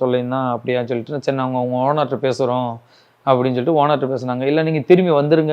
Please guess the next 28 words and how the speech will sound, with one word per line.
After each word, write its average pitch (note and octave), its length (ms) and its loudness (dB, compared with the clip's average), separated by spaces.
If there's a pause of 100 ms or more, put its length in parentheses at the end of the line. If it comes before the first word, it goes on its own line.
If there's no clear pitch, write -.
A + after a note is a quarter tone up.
அப்படின்னாரு B2 400 0 (120)
ஓனர். A#2 200 -6 (640)
"நான் D#3 240 6
வந்து E3 160 6
உங்களை D#3 220 4
வந்து D#3+ 160 4
நான் C#3+ 240 4
வச்சு C#3 200 0
நல்லா C#3 200 2
பார்த்துக்கிறேன், C3 420 2
உங்களுக்கு C3+ 200 -2
வந்து C3+ 160 0
சம்பளம் C3 440 2
கொடுத்துட்றேன்" B2 420 0
அப்படின்னு C#3 380 2
சொன்னாரு. B2 180 -4 (260)
நான் D3 200 2
திரும்பி F3+ 460 8
போயிருந்தேன்னு F#3+ 380 6
வச்சுக்கோங்க, E3+ 360 0
கதையே E3 400 2
முடிஞ்சிச்சு. D#3+ 640 0 (340)
இல்ல, D3 320 2
நான் C#3 280 6
அவங்க D3+ 260 6
காலிலேயே F3+ 640 10
போய் F3+ 160 8
விழுந்துட்டேன். D3 380 2